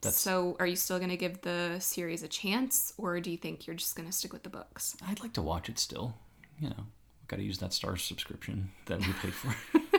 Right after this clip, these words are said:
Speaker 1: Now that Outlander's not coming back until twenty twenty.
Speaker 2: Don't even. Don't even.
Speaker 1: I'm just giving the news. <sighs> Don't even, David.
Speaker 2: <laughs> David.
Speaker 1: David.
Speaker 2: Different show. Okay.
Speaker 1: <laughs>
Speaker 2: Um,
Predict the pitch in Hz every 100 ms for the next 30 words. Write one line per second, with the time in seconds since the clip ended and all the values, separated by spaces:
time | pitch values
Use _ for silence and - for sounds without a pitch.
0 | - 110 107 107 113 143 127 117 110 127
1 | - 123 110 107 104 107 104 107 - 113
2 | 90 - 98 92 - - 196 175 - 170
3 | 170 160 196 - - - - - - 196
4 | 190 220 - - - 220 220 185 165 175
5 | 208 127 - 143 151 139 139 131 120 -
6 | - - - - - - 139 160 135 131
7 | 117 101 101 92 90 - 269 - 240 -
8 | - 226 - - - 226 - - - 117
9 | 123 120 95 92 - - - - - -
10 | - - - - 185 - 175 - - 190
11 | - 226 - - 190 - 208 - - 302
12 | 285 - 202 - - - 311 285 226 208